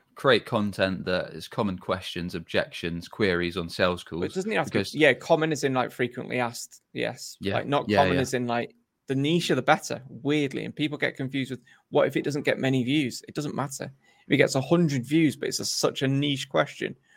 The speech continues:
Speaker 2: how qualified does that person have to be to search that question? Like, that's the thing that some people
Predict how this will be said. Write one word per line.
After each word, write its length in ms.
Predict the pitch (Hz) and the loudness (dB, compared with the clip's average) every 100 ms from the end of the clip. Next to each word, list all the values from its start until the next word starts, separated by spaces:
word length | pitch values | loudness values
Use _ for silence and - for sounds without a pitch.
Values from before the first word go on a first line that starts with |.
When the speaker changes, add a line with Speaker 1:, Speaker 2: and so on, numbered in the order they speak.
| - _ _ _ _ _ _ _ _ | -20 _ _ _ _ _ _ _ _
Speaker 2:
how 320 | - - 147 | -8 6 6
qualified 760 | 147 - 143 151 147 123 120 113 | 6 2 4 4 2 2 2 2
does 140 | 120 | -2
that 160 | 131 131 | -2 0
person 260 | 123 120 | 0 0
have 280 | 123 131 127 | -2 -2 -2
to 100 | - | -4
be 140 | 131 120 | -4 -4
to 120 | 123 | -6
search 380 | - 127 123 - | -2 0 0 0
that 120 | 120 | -2
question? 420 | - 127 - 123 131 | -2 -6 -6 -8 -4
Like, 180 | - | 0
that's 280 | - 143 - | 4 4 2
the 120 | - | -6
thing 300 | 139 135 135 | -2 0 0
that 120 | 135 - | 0 -4
some 240 | - 123 | -4 -4
people 340 | 127 123 117 | -6 -8 -8